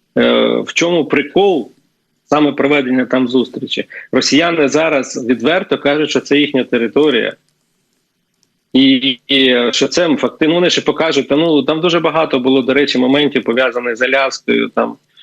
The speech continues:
і це, і, ну, ну, ну, такі помилки робить, ну, просто недопустимо. Тому що це елемент, знову ж, тиску на Трампа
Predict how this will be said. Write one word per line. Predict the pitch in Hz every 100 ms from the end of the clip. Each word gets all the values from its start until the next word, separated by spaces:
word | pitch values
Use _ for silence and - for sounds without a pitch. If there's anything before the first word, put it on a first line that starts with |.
| _ _ _
і | - 120
це, | 113 120 117
і, | 110 110 -
ну, | - 62 62 - - - - 50 160 175 180
ну, | 156 156 175
ну, | 170 175 -
такі | - 156 196
помилки | 170 165 160 - 165 156
робить, | 135 143 147 151 139 - - - - - -
ну, | 151 127
просто | 147 165 - 127 123 - -
недопустимо. | 143 160 131 143 127 - - 123 110 _ _ _ _ _ 110 104 -
Тому | 143 156
що | - 147
це | 160
елемент, | 165 131 143 151 160 165 131
знову | 165 147
ж, | 143
тиску | 147 147 - 131
на |
Трампа | 127 151 156 147 123